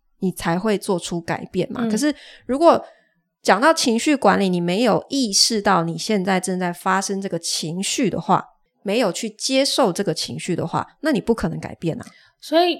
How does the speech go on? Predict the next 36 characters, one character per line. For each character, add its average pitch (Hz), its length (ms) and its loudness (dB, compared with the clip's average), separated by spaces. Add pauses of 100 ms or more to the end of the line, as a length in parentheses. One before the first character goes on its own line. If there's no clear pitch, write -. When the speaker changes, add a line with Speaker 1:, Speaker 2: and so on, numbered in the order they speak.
Speaker 2:
如 262 120 0
果 330 100 2
有 262 100 6
人 190 160 6
下 240 220 2
次 247 180 2
开 233 200 0
会 233 100 0
的 220 60 2
时 220 80 0
候， 226 40 6
我 185 260 4
越 254 100 4
来 208 100 6
越 208 140 6
激 202 180 -2
动， 190 180 4
然 180 80 0
后 226 120 2
那 247 100 -2
个 226 60 4
人 180 160 2
跟 202 120 -2
我 190 160 0
说 214 260 2
，“你 247 100 0
不 254 80 -2
要 320 120 8
激 294 160 0
动”， 277 220 6
我 196 60 4
就 240 100 -2
会 262 80 0
说 254 300 2 (920)
，“诶， 339 140 6 (760)
哦， 359 120 8